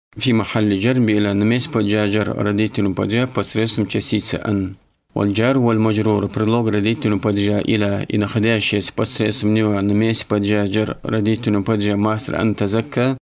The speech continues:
то есть «ат тазакки». Всё это муталликан бил, бил рагбат, состоит в смысловой связке с, со словом «рагбатун», «аль-вакия» мубтадан, являющегося подлежащим.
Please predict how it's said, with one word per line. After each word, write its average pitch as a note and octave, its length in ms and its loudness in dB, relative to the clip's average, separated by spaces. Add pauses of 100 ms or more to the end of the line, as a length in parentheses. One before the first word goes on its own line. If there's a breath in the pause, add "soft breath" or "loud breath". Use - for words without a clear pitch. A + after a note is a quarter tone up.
(380)
то G#2 80 0
есть - 240 -4
«ат - 200 -4
тазакки». A2+ 920 0 (640)
Всё B2 220 0
это C#3+ 140 0
муталликан A#2 720 2
бил, A2 240 2
бил A2+ 260 2
рагбат, G2+ 320 0
состоит A#2+ 400 0
в - 60 -6
смысловой G2+ 360 0
связке A#2+ 480 0
с, - 240 -6
со G#2+ 220 -4
словом A2 420 0
«рагбатун», G#2 560 -2 (300)
«аль-вакия» A2 560 0
мубтадан, G2+ 580 0
являющегося G#2+ 760 0
подлежащим. G2+ 880 -2